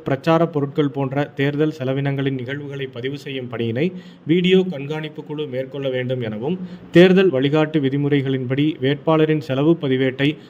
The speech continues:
மதிப்பாய்வு செய்ய வேண்டும் எனவும் இக்குழுவினர் வலியுறுத்தியுள்ளனர். பாராளுமன்ற மக்களவை பொதுத் தேர்தலை முன்னிட்டு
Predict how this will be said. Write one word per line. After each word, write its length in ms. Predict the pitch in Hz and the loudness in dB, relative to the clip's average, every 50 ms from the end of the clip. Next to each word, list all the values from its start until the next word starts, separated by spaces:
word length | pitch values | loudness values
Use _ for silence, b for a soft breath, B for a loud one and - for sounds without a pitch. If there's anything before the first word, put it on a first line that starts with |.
| B B - | B B 0
மதிப்பாய்வு 560 | 139 143 147 175 175 180 180 175 175 170 170 175 | 2 4 4 4 4 6 4 6 6 6 4 2
செய்ய 160 | 151 135 143 | 2 4 4
வேண்டும் 360 | 143 143 143 139 143 143 - - | 2 2 2 0 0 -2 -2 -2
எனவும் 360 | 117 117 120 120 139 151 151 - | -4 -2 -2 0 -2 -2 -4 -4
இக்குழுவினர் 600 | - 143 120 120 143 143 139 131 131 135 139 139 139 | -6 -6 -6 -4 -4 -4 -2 -2 -2 -4 -6 -8 -8
வலியுறுத்தியுள்ளனர். 880 | 139 143 151 147 139 127 123 131 120 110 110 110 113 117 127 131 123 - - - - - - - - - - - - - - | -8 -6 -4 -4 -4 -4 -4 -6 -6 -6 -4 -2 -2 -2 -2 -4 -6 -8 -12 -20 -20 -20 -20 -20 -20 -20 -20 -20 -20 -10 -4
பாராளுமன்ற 640 | - 135 143 151 160 160 160 156 156 147 147 139 147 139 | -2 0 0 0 0 0 0 0 -2 -4 -2 0 0 0
மக்களவை 460 | 131 123 117 120 131 135 135 135 139 135 | 0 -2 -2 0 2 2 4 4 2 2
பொதுத் 260 | 135 127 127 135 135 135 | 2 0 0 0 0 0
தேர்தலை 320 | 135 127 127 127 120 123 117 | 0 0 2 2 2 2 0
முன்னிட்டு 420 | 113 110 110 113 110 110 - 143 | 0 -2 -2 -2 -2 0 0 0